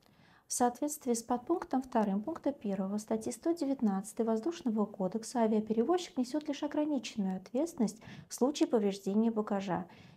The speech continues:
и сумма его не может составлять более шестиста рублей за один килограмм повреждённого багажа. А судя по вашему чемодану, он вряд ли весит более двух с половиной килограмм. Стоп!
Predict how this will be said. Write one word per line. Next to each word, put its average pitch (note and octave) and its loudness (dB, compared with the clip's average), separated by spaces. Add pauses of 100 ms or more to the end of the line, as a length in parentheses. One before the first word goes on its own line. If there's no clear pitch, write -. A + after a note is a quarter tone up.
и C4 0
сумма F4 0
его A3 2
не D#4 2
может F4 2
составлять G3+ -4
более G#3+ 2
шестиста A3+ -4
рублей B3+ 0
за B3 0
один G#3+ 4
килограмм G#3+ -2
повреждённого A3 -2
багажа. G3 -4 (440)
А B3+ 6
судя A#3+ 2
по A3 6
вашему G#3+ 4
чемодану, B3 2
он D#4 0
вряд A3 2
ли C4+ 0
весит G#3 0
более G#3 -2
двух G3+ -2
с - -8
половиной A3+ 0
килограмм. G#3+ 0 (720)
Стоп! - 6